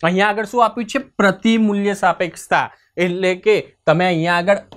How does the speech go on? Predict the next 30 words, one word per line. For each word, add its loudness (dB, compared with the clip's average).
અવેજી 2
વસ્તુ -6
માટે 0
આનો -2
ઉપયોગ -4
કરી -2
શકો -8
છો, -8
એકબીજાની -2
જે 0
અવેજી 4
વસ્તુ, -4
એટલે 2
અહીંયા 2
તમે 0
જોયું 2
સૂત્રમાં 0
કે -6
એ 6
વસ્તુની 2
કિંમતમાં, 0
એટલે 4
કે -2
એ 8
વસ્તુના 0
પુરવઠામાં 0
જે 0
ફેરફાર 0
થાય 0
એના 2